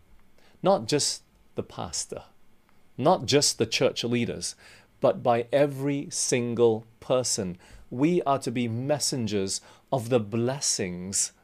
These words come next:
of God. And you see, before that could happen, though, what had to take place? The servants themselves would have to believe as well, right?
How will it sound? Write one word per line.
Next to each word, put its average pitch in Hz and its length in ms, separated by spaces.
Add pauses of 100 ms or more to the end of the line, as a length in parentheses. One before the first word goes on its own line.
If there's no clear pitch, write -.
(320)
of 139 220
God. 160 400 (1080)
And 135 320 (400)
you 156 80
see, 175 320 (460)
before 190 420
that 156 220
could 104 100
happen, 104 360
though, 78 180 (1400)
what - 240
had 131 200
to 107 80
take - 260
place? - 480 (1120)
The 147 120
servants 185 600
themselves 127 1000 (640)
would 135 160
have 139 280
to 139 100
believe 117 460
as 92 120
well, 117 320
right? 165 300